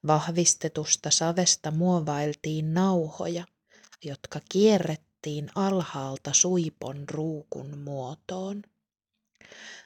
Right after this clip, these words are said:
Muovailtu ruukku koristeltiin suoriin riveihin tehdyillä kuopilla ja kamman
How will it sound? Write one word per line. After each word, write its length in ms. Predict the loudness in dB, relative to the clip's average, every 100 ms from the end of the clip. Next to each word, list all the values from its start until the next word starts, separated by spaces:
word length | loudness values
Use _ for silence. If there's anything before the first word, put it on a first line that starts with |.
| -8
Muovailtu 800 | 2 6 6 6 4 2 -2 -6
ruukku 760 | -2 2 2 0 _ 0 0 _ _ -2
koristeltiin 1000 | 2 4 6 4 2 -2 -2 -2 -2 -2
suoriin 720 | 0 4 4 2 0 -4 -2
riveihin 720 | 2 2 2 0 0 -2 -6
tehdyillä 720 | -2 -2 -2 -4 -2 -2 -4 -4
kuopilla 720 | 0 2 2 -2 -6 -2 -4 -6 -14 _ _ -10
ja 120 | -8 -2
kamman 880 | 2 4 4 2 -2 -4 -6 -8